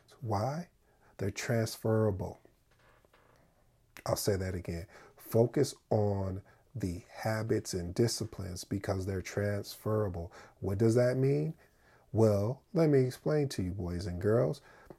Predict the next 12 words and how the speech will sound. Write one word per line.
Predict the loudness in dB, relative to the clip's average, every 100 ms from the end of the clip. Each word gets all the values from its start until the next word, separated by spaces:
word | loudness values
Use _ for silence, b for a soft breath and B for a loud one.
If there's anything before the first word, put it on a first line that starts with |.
| _
That | 0 2 4
basically | 2 2 -2 0 2
means | 4 4 2 -2 -2
that | -4 -6 -10 b b _
when | -6 0
the | 2
next | 2 -2 -4
goal | -2 0 2 0
that | -4 -6 -4
you | -4
take | -2 -6 -2
on, | 0 0 0 -4